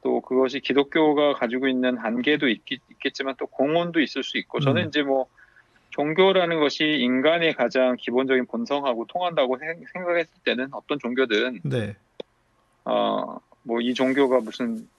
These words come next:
Speaker 1: 뭐가 필요가 있겠는가 이렇게 말하는 것 자체가 좀 문제가 있다.
Speaker 2: 음.
Speaker 1: 뭐 그게 어떤 종교이든요.
Speaker 2: 그쵸. 근데 이제
Speaker 1: 이슬람이든
Speaker 2: 문제는
Speaker 1: 뭐 불교든 기독교든.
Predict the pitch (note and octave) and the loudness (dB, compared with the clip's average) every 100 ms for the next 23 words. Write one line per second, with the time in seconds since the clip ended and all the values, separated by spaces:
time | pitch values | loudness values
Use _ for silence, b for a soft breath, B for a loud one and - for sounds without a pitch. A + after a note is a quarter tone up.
0 | - A2+ A#2+ - F#3+ F3 C#3+ C3+ A#2+ A#2+ | -4 0 0 2 4 4 4 2 0 2
1 | G#2 G#2 A#2 D#3 A#2+ B2+ C3 B2 - - | 2 0 0 2 4 4 2 -2 -4 -8
2 | - A2+ A#2+ A#2 G2+ G#2+ B2 A2 - - | -6 -4 -2 -4 -4 -2 0 0 -2 -10
3 | G2+ - A#2 G2+ G#2+ F#2+ D3 C3 G#2+ A2 | -12 0 2 2 0 -2 -2 -2 -4 -2
4 | C#3+ B2+ A2+ - F3+ C#3 C3 C3 A#2 G2 | 2 4 4 4 4 2 2 4 2 0
5 | G2+ F#2 G2+ G3+ b - D3+ - C3+ E3 | -2 -2 -2 -2 b -10 -4 -2 2 8
6 | E3+ D#3 A2+ D#3 F#3 F3 D3+ E3 D#3+ A#2+ | 8 8 4 6 8 8 8 8 6 4
7 | C3+ A#2 A#2+ - B2 B2 A#2 G2 A2 | 4 4 0 0 0 2 0 0 -4